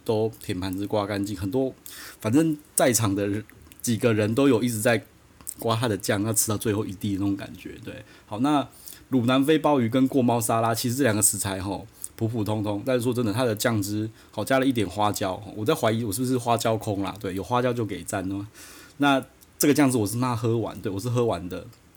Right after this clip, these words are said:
好。但是你说食材，我就觉得就，就那样子啦，吼，OK。然后再来就是最有争议的一道菜，叫做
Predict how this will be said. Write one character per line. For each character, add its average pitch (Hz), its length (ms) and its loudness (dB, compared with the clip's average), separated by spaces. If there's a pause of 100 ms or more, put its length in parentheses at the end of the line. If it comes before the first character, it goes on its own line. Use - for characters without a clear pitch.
好。 98 200 -12 (760)
但 160 120 2
是 160 140 4
你 123 100 4
说 135 120 4
食 120 180 0
材， 113 140 -2
我 107 100 0
就 120 60 -4
觉 120 80 2
得 107 80 2
就， 117 280 0 (560)
就 143 120 2
那 135 80 6
样 110 180 4
子 - 140 -8
啦， 87 200 -14
吼， 98 200 -12 (160)
OK。 98 240 -10 (440)
然 127 100 -4
后 156 260 4
再 160 120 2
来 139 80 6
就 147 80 4
是 143 100 0
最 139 220 2
有 110 100 4
争 123 240 2
议 131 60 4
的 110 100 0
一 107 60 -4
道 113 180 4
菜， 101 240 -2
叫 113 140 -2
做 110 280 0